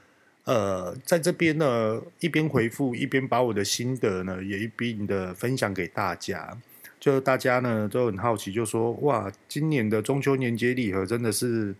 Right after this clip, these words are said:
大爆满，整个订单整个都是爆炸的。”其实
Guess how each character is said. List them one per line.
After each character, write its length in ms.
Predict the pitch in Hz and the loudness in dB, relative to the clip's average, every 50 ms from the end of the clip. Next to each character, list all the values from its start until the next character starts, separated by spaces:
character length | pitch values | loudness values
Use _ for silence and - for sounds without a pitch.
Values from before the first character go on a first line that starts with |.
| _ | _
大 220 | _ - 110 101 101 | _ -2 -2 -2 -2
爆 260 | - - 120 104 98 | -4 -4 -2 -2 -2
满， 260 | 92 92 90 80 82 82 - - _ _ _ - _ | -2 -4 -8 -8 -12 -16 -20 -20 _ _ _ -16 _
整 140 | - 110 107 | -6 -4 -4
个 100 | 107 101 | -4 -4
订 340 | - - 160 135 113 113 | -2 -2 -2 -2 -2 -4
单 380 | 107 - 117 107 110 110 117 120 113 | -2 0 0 0 0 -2 -4 -6 -6
整 140 | - - 101 | -6 -4 -4
个 80 | 98 | -2
都 120 | 98 113 110 | -2 -4 -4
是 160 | - - 101 - | -4 -6 -8 0
爆 240 | - 120 101 92 92 | 0 2 2 2 -2
炸 340 | 95 - 120 95 85 78 - | -4 -4 -4 -4 -4 -8 -10
的。” 60 | - - 104 - - - - - - _ _ | -14 -16 -18 -18 -20 -20 -20 -20 -20 _ _
其 140 | - - 156 | -2 0 0
实 400 | 147 160 143 131 127 127 123 | 2 4 4 4 2 2 0